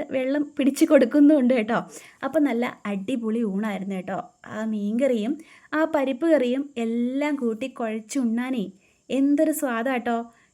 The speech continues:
ചോറെല്ലാം ഉണ്ട് കഴിഞ്ഞ് ഇവിടെ വന്നപ്പോൾ നല്ല കാറ്റും ഉണ്ട് കേട്ടോ. മഴക്കോളൊക്കെ ഉണ്ട്, എന്നാലും നല്ല വെയിലാണേ. ഈ മുറ്റത്ത് കാണുന്നതാണ് കേട്ടോ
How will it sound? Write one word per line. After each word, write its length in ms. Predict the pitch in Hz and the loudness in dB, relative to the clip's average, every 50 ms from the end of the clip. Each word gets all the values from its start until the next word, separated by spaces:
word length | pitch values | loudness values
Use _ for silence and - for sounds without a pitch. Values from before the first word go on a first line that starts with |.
| _ _ - | _ _ -4
ചോറെല്ലാം 580 | - 277 285 285 311 330 330 302 277 277 294 294 277 240 | -2 0 2 4 4 4 4 2 0 0 0 0 0 2
ഉണ്ട് 200 | 233 233 233 269 269 | 2 2 2 2 2
കഴിഞ്ഞ് 280 | 247 214 214 214 226 240 240 - 226 | 0 0 -2 -4 -6 -6 -6 -8 -8
ഇവിടെ 200 | 214 220 226 254 254 | -6 -4 -4 -4 -4
വന്നപ്പോൾ 380 | 233 214 214 220 214 - 214 220 - - 233 | -4 -6 -6 -6 -6 -6 -8 -8 -8 -8 -8
നല്ല 300 | 214 208 214 220 226 240 240 - | -6 -6 -6 -6 -6 -6 -8 -10
കാറ്റും 380 | - 202 208 202 196 202 - 254 220 | -10 -10 -10 -10 -10 -8 -6 -6 -4
ഉണ്ട് 140 | 208 196 208 | -4 -4 -4
കേട്ടോ. 220 | 202 196 202 220 196 202 - - _ _ _ _ _ - 214 | -6 -6 -6 -8 -10 -10 -14 -20 _ _ _ _ _ -4 -4
മഴക്കോളൊക്കെ 680 | 214 208 220 226 226 - 285 302 311 320 302 311 - 339 311 | -2 -2 -4 -4 0 2 2 4 4 2 0 0 0 0 2
ഉണ്ട്, 240 | 277 285 294 302 - - - - 214 208 | 4 4 4 2 2 0 -4 -6 -4 -2
എന്നാലും 400 | 202 208 214 214 214 226 247 - - 220 202 | 0 0 0 -2 -2 -4 -4 -4 -4 -4 -4
നല്ല 280 | 190 190 196 202 226 247 240 | -2 -2 -4 -4 -2 -2 -2
വെയിലാണേ. 540 | 226 208 202 202 226 233 202 196 190 214 277 294 - - - - _ _ - 277 | -2 -2 -2 -2 -2 -2 -2 -2 -4 -4 -4 -6 -10 -14 -20 -20 _ _ 0 2
ഈ 40 | 302 302 | 4 4
മുറ്റത്ത് 340 | 285 262 - 285 285 285 320 311 311 | 4 2 0 -2 -2 -2 -2 0 0
കാണുന്നതാണ് 680 | 294 277 269 269 285 302 302 294 285 262 254 262 277 | 0 0 0 0 0 2 2 2 0 0 -2 -2 -2
കേട്ടോ 220 | 262 220 254 240 | -2 -2 -2 -4